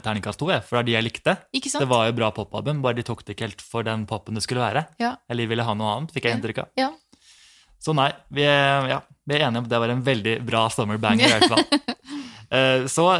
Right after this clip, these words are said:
Speaker 1: tenkte jeg å snakke litt om Burning, det har vi allerede gjort da.
Speaker 2: Mhm.
Speaker 1: Men den er utrolig, utrolig fin, det er muligens min favoritt. Jeg synes det refrenget er bare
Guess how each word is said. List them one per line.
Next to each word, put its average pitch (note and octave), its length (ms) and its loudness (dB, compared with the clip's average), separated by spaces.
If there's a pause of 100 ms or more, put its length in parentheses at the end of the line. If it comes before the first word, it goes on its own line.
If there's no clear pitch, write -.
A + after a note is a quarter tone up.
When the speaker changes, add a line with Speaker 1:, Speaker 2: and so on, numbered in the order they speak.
(120)
Speaker 1:
tenkte F3 220 2
jeg - 20 2
å B2 60 -4
snakke C#3+ 180 2
litt G2+ 140 -10
om C3+ 100 0
Burning, B2 320 2
det C3 80 4
har C3 160 4
vi A#2+ 60 2
allerede B2 260 2
gjort D3 220 0 (100)
da. G3+ 160 2
Speaker 2:
Mhm. A3+ 220 0 (100)
Speaker 1:
Men C#3 140 0
den D3+ 160 4
er C3 100 2
utrolig, C#3 380 0
utrolig C#3+ 260 2
fin, E3+ 160 2
det D3 80 2
er C#3 160 2
muligens A#2 480 0 (160)
min A2 400 0
favoritt. C3 380 0 (100)
Jeg D3+ 80 2
synes D3+ 160 0
det C3+ 80 2
refrenget B2 400 0
er B2+ 80 0
bare A#2+ 220 2